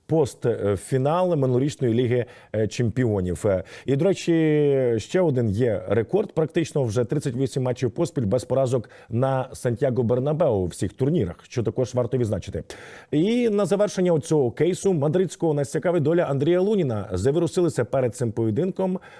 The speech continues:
е, проти Сельти чутки в іспанській пресі, що начебто мадридський Атлетіко,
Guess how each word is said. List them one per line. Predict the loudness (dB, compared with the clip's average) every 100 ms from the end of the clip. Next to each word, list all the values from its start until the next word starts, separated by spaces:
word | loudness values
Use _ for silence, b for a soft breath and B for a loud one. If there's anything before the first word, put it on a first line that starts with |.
| B -6
е, | -2
проти | 0 0 -2
Сельти | -2 -4 -2 -2
чутки | -2 -4 -4 -2 0 2
в |
іспанській | 0 -4 -6 -6
пресі, | -2 -2 -2 -4
що | -4 -4 -2
начебто | -2 -4 -4 -4 -4 -4
мадридський | -2 -2 -2 -2 -2
Атлетіко, | 0 -2 0 0 -2